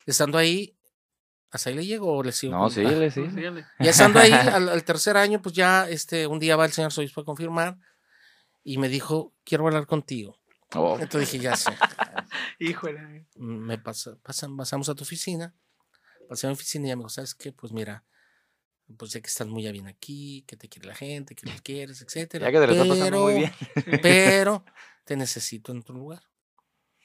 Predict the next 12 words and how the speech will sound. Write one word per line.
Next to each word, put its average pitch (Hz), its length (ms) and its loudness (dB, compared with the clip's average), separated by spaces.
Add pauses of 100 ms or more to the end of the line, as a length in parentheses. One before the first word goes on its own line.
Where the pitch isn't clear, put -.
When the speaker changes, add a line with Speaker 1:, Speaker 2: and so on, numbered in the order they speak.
(1300)
Speaker 1:
Y 127 120 -6
de 127 100 -2
repente 123 280 -6
así - 140 -2
como 135 180 -8
me 127 80 -6
quedó, 101 260 -12
como 123 220 -10
que - 140 -18
sí, - 220 -8
como - 220 -16
que, - 80 -20